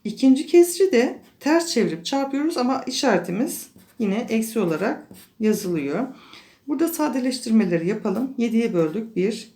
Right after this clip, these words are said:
yediye böldük iki, ikiye böldük bir, ikiye böldük üç. Ee, burada ne kaldı? Eksi bir ile ikiyi çarptık. İki bölü. Payda da bir ile üçü çarparsak üç. Sonucumuz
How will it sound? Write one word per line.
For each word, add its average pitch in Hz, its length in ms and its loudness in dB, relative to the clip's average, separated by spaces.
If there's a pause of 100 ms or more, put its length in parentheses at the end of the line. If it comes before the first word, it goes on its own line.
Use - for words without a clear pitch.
yediye 214 340 -2
böldük - 480 -4 (680)
iki, 202 500 -2 (480)
ikiye 277 360 -2
böldük 185 440 -2
bir, 214 200 -2 (120)
ikiye 247 400 -4
böldük 175 320 -2 (120)
üç. 214 420 -2 (800)
Ee, 175 320 0
burada 254 180 -2
ne 277 180 6
kaldı? 190 640 0 (560)
Eksi 262 640 -2 (240)
bir 233 160 0
ile 208 80 -4
ikiyi 226 320 -6
çarptık. 170 480 -4 (180)
İki 214 520 -4 (100)
bölü. 208 500 2 (400)
Payda 233 320 0
da 254 140 -2
bir 247 140 0
ile 202 120 0
üçü - 260 -8
çarparsak 202 840 -2 (380)
üç. - 340 -2
Sonucumuz 247 720 -2